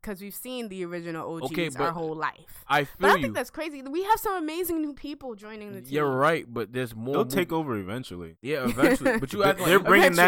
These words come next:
Speaker 1: Eventually.
Speaker 3: story to an end. That's the point. That's
Speaker 1: Yeah.
Speaker 3: why they
Speaker 2: This is the, yeah, this
Speaker 3: survived.
Speaker 2: is, if, if this is the ending of this, of their, of the
Speaker 1: Of
Speaker 2: O Gs
Speaker 1: their
Speaker 3: Their era,
Speaker 2: era,
Speaker 3: yeah.
Speaker 2: yeah, I w-, they have to be there. It's one, one, two, five of them need to die.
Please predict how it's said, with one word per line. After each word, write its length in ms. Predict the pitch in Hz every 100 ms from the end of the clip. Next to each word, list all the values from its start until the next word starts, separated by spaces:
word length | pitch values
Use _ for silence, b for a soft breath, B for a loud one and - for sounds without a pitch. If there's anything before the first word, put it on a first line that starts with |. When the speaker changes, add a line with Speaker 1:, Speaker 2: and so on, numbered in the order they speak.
| 151
Speaker 1:
Eventually. 40 |
Speaker 3:
story 280 | 160 165 160
to 140 | - 147
an 160 | 120
end. 420 | 131 139 98 87 -
That's 200 | 120 117
the 80 | 120
point. 200 | 131 120
That's 180 | 135 147
Speaker 1:
Yeah. 60 |
Speaker 3:
why 120 | 143 139
they 120 | 135
Speaker 2:
This 140 | 123
is 60 | 147
the, 80 | 147
yeah, 40 | -
this 80 | 120
Speaker 3:
survived. 380 | 110 101 87 -
Speaker 2:
is, 140 | 131 127
if, 120 | 147
if 100 | 131
this 120 | 220
is 60 | -
the 220 | 165 135
ending 240 | 135 160 123
of 160 | 120
this, 220 | 110 120 -
of 200 | 117 101
their, 340 | 113 123 131 - -
of 140 | 107 117
the 80 | 123
Speaker 1:
Of 80 | 120
Speaker 2:
O 20 |
Gs 180 | 127 120
Speaker 1:
their 0 |
Speaker 3:
Their 260 | 131 127 113
era, 0 |
Speaker 2:
era, 320 | 131 147 117
Speaker 3:
yeah. 140 | 107 90 _ _ _ _
Speaker 2:
yeah, 280 | 120 202 220
I 60 | 139
w-, 220 | 151 -
they 180 | 123 135
have 220 | 131 123
to 120 | -
be 160 | 110 170
there. 180 | 156 127
It's 340 | 107 95 107
one, 480 | 104 117 151 98 113
one, 240 | 117 151
two, 220 | - 170 175
five 240 | - 139 151
of 40 |
them 80 | 156
need 160 | 156 175
to 60 |
die. 420 | 180 240 269 123